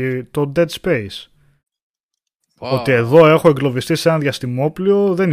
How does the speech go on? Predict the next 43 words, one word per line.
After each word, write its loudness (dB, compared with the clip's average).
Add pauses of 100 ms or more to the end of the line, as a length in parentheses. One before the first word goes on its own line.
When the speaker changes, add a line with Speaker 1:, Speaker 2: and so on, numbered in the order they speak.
Speaker 1:
είσαι -
Speaker 2:
υπάρχει -2
Speaker 1:
μόνος. -8
Speaker 2:
διαφυγή. -6
Ναι, -4
είμαι -6
μόνος -6
μου, -10
με -6
τα -10
τέρατα, -8 (280)
Speaker 1:
Ε, -18 (100)
Speaker 2:
τελείωσε. 0 (100)
<laughs> -10
Ναι. -8 (340)
Δεν 2
Speaker 1:
νομίζω 2
Speaker 2:
είναι 2
Speaker 1:
στο -6 (380)
Speaker 2:
αυτό -2
στην -4
έπαυλη, -2
ρε -6
παιδί -8
μου, -8
όπως -10
στα -6
Resident -4
Evil, -8
που -10
ναι, -2
μεν -2
είναι -4
κλειδωμένες -6
οι -16
πόρτες, -2
αλλά -2
λες, -4
Speaker 1:
Δεν -8
έχεις -10
που -20 (140)
να -10
Speaker 2:
θα -14